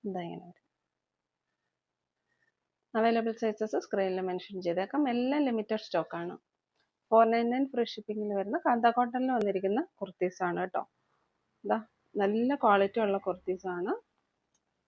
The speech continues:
ദാ നെക്ക് പാറ്റേൺ ഇങ്ങനെയാ വരിക. ദാ ഇതിലൂടെ പോകുന്ന ലൈൻസ് ഇങ്ങനെയാ പോകുന്നത്. ഡിസൈൻ ദാ ഇങ്ങനെയാ പോകുന്നത് കേട്ടോ. ബാക്ക് സൈഡ് ഇങ്ങനെ വരും.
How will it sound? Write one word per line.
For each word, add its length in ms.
ദാ 100
നെക്ക് 280
പാറ്റേൺ 340
ഇങ്ങനെയാ 380
വരിക. 240
ദാ 160
ഇതിലൂടെ 360
പോകുന്ന 300
ലൈൻസ് 440
ഇങ്ങനെയാ 320
പോകുന്നത്. 360
ഡിസൈൻ 400
ദാ 100
ഇങ്ങനെയാ 320
പോകുന്നത് 340
കേട്ടോ. 300
ബാക്ക് 300
സൈഡ് 280
ഇങ്ങനെ 280
വരും. 260